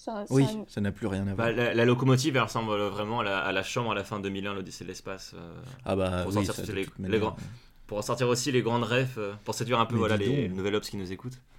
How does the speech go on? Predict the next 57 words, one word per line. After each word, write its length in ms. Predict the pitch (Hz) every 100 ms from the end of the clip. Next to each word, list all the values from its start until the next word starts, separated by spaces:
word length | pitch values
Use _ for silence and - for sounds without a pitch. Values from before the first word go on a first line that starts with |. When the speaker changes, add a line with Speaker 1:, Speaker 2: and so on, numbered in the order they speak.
| - -
Speaker 2:
Que 100 | 143
de 200 | 127 127
sabots 480 | - 135 117 127 151
aujourd'hui. 640 | 123 123 127 - 202 202
Speaker 3:
<laughs> 440 | 226 196 247 - 247 -
Ah 100 | 196 165
oui. 140 | 170 180 - - - 208 202 - -
Ah, 140 | 139
t'as 120 | 139 127
vu 120 | 123
ça, 260 | 123 101
hein. 100 | 104 131 - - - 127 120 - - 104
Euh, 260 | 104 104
Speaker 2:
Non, 80 | 135
Speaker 3:
non, 60 | 135
Speaker 2:
mais 100 | 139
Speaker 3:
mais 60 |
Speaker 2:
oui, 220 | 156 135 -
euh, 260 | 95 92 90 95 - - - -
mais 140 | 123
certainement 440 | - 135 147 147 170
que 80 |
c'est 180 | - 117
fait 140 | - 98
exprès. 380 | - - 175 -
En 60 | 113
fait, 160 | 127 104
enfin, 160 | 123
je 80 | 127
sais 160 | 127 135
pas, 140 | 180
mais 220 | 143 120
je, 140 | 110 113
j'aurais 300 | 107 110 104
tendance 400 | 131 131 151 120
à 40 |
m-, 380 | 113 110 104 104 - - -
moi 120 | 143
Speaker 3:
Non, 40 | 156
mais 60 |
Speaker 2:
aussi, 80 | 185
Speaker 3:
c'est 60 | 180
Speaker 2:
ça 160 | -
m-, 80 | 120
ça 120 | 117
m'a 120 | 123 120
interpellé 540 | 113 123 - 127 135
de 100 | 113
voir, 380 | 101 113 110 104
euh, 40 |
l'environnement 640 | 101 113 117 120 120 127 127
changer 300 | 110 101 104
à 40 |
ce 100 | -
point-là. 360 | 113 113 135 151 - - -
Speaker 1:
Et 40 |
c'est 100 | 262